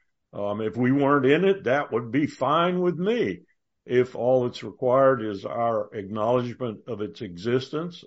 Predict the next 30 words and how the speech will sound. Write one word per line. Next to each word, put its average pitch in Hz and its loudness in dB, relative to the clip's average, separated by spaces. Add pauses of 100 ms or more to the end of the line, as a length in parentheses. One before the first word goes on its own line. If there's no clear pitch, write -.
and 107 -6
our 110 -6
support - -6
for 147 -2
it, 147 -10 (600)
I 107 -2
doubt 107 0
we 101 -6
get 120 2
that, 95 -2
but, 107 0
uh, 110 -8
I'm 113 -6
not, 110 -8
I 107 -2
don't 120 -2
have 110 -6
a 113 -4
problem 123 0
with 123 -4
that 131 -2
either. 160 -6 (320)
It's - -8
time 151 2
that 107 -4
some 123 -2
of 117 -6
these 110 -8
areas 113 2
of 101 -6